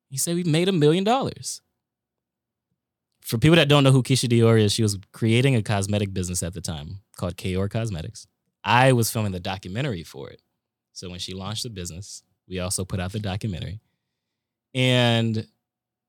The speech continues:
in one year, twelve months, she had made a million dollars. In five years, I was still struggling to make twenty thousand a year. And it,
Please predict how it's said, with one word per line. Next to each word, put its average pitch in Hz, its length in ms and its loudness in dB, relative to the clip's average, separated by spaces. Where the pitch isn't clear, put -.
in 117 380 2
one 165 200 2
year, 101 220 0
twelve 147 320 -4
months, 101 200 -4
she 120 100 -4
had 104 100 -4
made 98 160 -4
a 92 40 -4
million 87 280 -6
dollars. 65 460 -16
In 95 160 -10
five 110 440 -2
years, 107 300 0
I 92 80 -4
was 90 140 -6
still 104 180 -4
struggling 90 460 -6
to 82 100 -12
make 82 200 -10
twenty 85 260 -12
thousand - 320 -12
a - 80 -16
year. 80 220 -10
And 104 500 -4
it, 110 280 -4